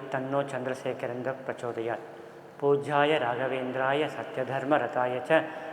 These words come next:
பஜதாம் கல்பவ்ருக்ஷாய நமதாம் காமதேனுவே. சுரக்ஷா அஸ்ட்ரோ வாஸ்து டி வி நேயர்கள் அனைவருக்கும் என் இனிய அன்பு வணக்கம். எல்லோரும் எல்லா நலமும் வளமும் பெற்று வாழ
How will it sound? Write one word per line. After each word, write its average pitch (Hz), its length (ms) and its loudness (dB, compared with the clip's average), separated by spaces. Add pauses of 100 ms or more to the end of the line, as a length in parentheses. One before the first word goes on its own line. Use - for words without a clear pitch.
(180)
பஜதாம் 151 480 4
கல்பவ்ருக்ஷாய 135 760 0
நமதாம் 131 500 0
காமதேனுவே. 113 580 -2 (840)
சுரக்ஷா 190 420 6 (140)
அஸ்ட்ரோ 156 440 4
வாஸ்து 135 480 0
டி 127 140 -2
வி 127 180 -4
நேயர்கள் 135 440 0
அனைவருக்கும் 139 680 0
என் 123 220 -4
இனிய 151 340 2
அன்பு 127 280 -2
வணக்கம். 120 520 -4 (640)
எல்லோரும் 139 640 0
எல்லா 127 360 2
நலமும் 151 480 4
வளமும் 143 440 2
பெற்று 139 300 0
வாழ 139 340 4